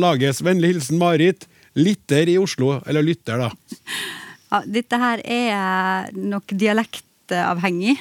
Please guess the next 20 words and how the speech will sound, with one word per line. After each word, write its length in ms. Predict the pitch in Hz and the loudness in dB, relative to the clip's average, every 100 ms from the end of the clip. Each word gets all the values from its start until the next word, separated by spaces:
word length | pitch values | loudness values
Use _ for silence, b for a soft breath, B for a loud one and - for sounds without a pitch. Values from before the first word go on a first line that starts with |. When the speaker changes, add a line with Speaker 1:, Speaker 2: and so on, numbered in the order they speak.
| - | -4
Speaker 2:
Eh, 600 | 247 214 202 196 196 202 | -2 0 0 0 0 0
i 20 | |
noen 300 | 220 214 226 | -2 0 -2
dialekter 480 | 202 202 - - 185 | 0 -2 -4 -6 -8
så 160 | - 208 208 | -4 -2 0
er 140 | - | 0
y-en 460 | - 233 175 170 208 | 0 -2 -2 0 2
mer 160 | 220 - | 0 0
utsatt 540 | 214 - - 170 - | -2 -4 -10 -12 -10
for 160 | - 180 | -8 -6
å, 140 | 175 175 175 | -4 -4 -4
eh, 140 | 175 175 | -4 -4
bli 140 | 175 202 190 | -2 -2 -2
uttalt 260 | - 160 | -2 -6
som 140 | - 180 | -2 -2
en 80 | 180 | 0
i-a. 300 | 185 220 262 | -2 -2 -2
Det 80 | 220 208 | 0 0
er 100 | 202 208 | 0 -2
helt, 180 | 196 | -4